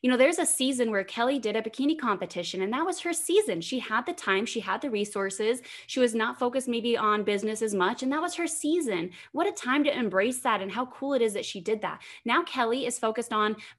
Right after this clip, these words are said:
building her business and she's in a whole different season. So she's gonna embrace that. Is she gonna look like she has the same body that she did back in the competition? Who knows? You don't have to sit and go into that season, but just embrace the one that you're in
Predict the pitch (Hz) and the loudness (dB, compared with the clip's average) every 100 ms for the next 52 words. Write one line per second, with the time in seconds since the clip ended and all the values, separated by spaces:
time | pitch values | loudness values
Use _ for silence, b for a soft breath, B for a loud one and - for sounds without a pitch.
0 | 190 226 254 269 240 220 233 294 233 220 | 6 6 8 4 0 2 0 0 0 0
1 | 247 233 254 302 294 247 269 269 269 247 | -2 -4 -2 0 0 2 2 0 -2 -4
2 | - 285 254 208 220 214 277 320 269 208 | -2 -2 -2 -2 -2 -2 -2 0 0 -2
3 | 208 254 254 175 180 - 254 247 233 247 | 0 -2 -2 -4 -4 -2 -2 0 0 -2
4 | 233 233 202 202 202 - 208 180 180 226 | -4 -4 -4 -4 -6 -6 -4 -2 0 0
5 | 214 214 214 196 208 208 B B 202 202 | -2 -6 -4 -2 -2 -4 B B -2 0
6 | 214 214 202 202 190 202 208 311 330 B | -2 -2 -2 -2 -4 -4 0 2 2 B
7 | B 320 339 349 370 254 285 262 - 285 | B 4 6 6 4 4 2 0 -2 -2
8 | - 247 277 247 214 226 240 247 220 208 | -2 -2 0 2 2 2 2 0 0 0
9 | 190 240 277 233 208 214 254 247 196 202 | -2 -4 -2 -2 -4 -4 -4 -4 -2 -2
10 | 254 - 220 208 208 - 190 233 277 214 | -2 -4 -4 -2 -2 -4 -4 0 0 -2